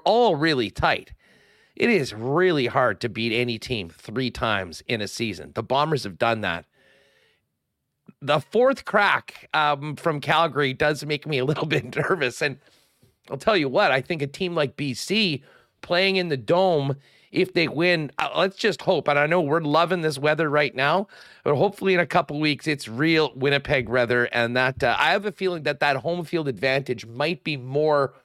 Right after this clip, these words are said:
of an issue or might be more positive for the Bombers if it is B C, just considering their controlled climate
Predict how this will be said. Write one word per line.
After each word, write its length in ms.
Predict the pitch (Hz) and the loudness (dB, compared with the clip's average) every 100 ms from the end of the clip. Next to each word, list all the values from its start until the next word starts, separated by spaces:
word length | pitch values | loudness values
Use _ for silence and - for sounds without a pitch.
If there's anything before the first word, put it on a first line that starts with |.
| _ _ - | _ _ -2
of 160 | 156 | 0
an 120 | 143 139 | 0 0
issue 480 | 160 160 - 131 113 | -2 0 0 -2 0
or 100 | 131 | -2
might 300 | 127 143 156 | -2 -2 -2
be 80 | - | -2
more 200 | 127 123 | -4 -6
positive 540 | - 139 165 143 123 | -2 0 0 0 -4
for 100 | - | -2
the 80 | 113 | -4
Bombers 420 | 104 123 123 113 | 0 0 0 -2
if 120 | 131 135 | -2 -4
it 120 | - | -2
is 220 | 151 170 | 0 0
B 200 | 131 135 | -2 -4
C, 300 | 117 123 120 | -4 -4 -4
just 220 | 107 139 | -4 -6
considering 540 | - 131 - 139 131 113 - - - | -6 -8 -4 0 0 -2 -12 -20 -2
their 160 | 151 151 | 0 0
controlled 520 | - 117 135 135 - | -4 -4 0 0 -2
climate 500 | - 143 143 131 | -2 0 2 0